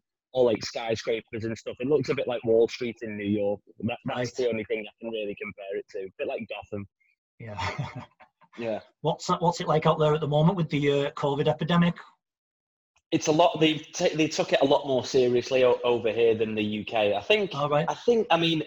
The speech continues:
Speaker 1: I don't wanna make, you know, any sweeping generalizations, um, but I suppose I am American. I am actually American, by the way. I,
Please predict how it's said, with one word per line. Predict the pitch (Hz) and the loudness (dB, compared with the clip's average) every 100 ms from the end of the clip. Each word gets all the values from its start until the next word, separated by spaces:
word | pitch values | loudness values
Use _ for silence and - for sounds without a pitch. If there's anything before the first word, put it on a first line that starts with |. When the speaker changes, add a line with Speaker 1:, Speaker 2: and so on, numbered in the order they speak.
| - | -2
Speaker 1:
I | 135 | 2
don't | 170 165 | 4 4
wanna | 147 139 | 2 2
make, | 135 131 127 - | 2 0 0 -2
you | 131 | 0
know, | 127 | 0
any | 127 | 0
sweeping | 117 - 143 131 135 123 | -4 -6 -6 -6 -6 -2
generalizations, | 127 120 117 117 113 117 120 123 113 110 104 - - 110 | 0 0 0 0 0 -2 -4 -8 -10 -10 -12 -14 -6 -4
um, | 107 107 - _ - | -4 -8 -14 _ -2
but | |
I | 180 | -2
suppose | 180 190 165 143 | 0 2 4 4
I | 139 | 4
am | 135 | 2
American. | 127 127 123 120 117 | 2 4 4 2 0
I | 135 160 | 4 6
am | 165 | 6
actually | 156 - 139 | 4 2 2
American, | 127 127 123 127 127 | 4 2 0 -2 0
by | 113 | 2
the | 110 | 2
way. | 107 | 0
I, | 107 | 0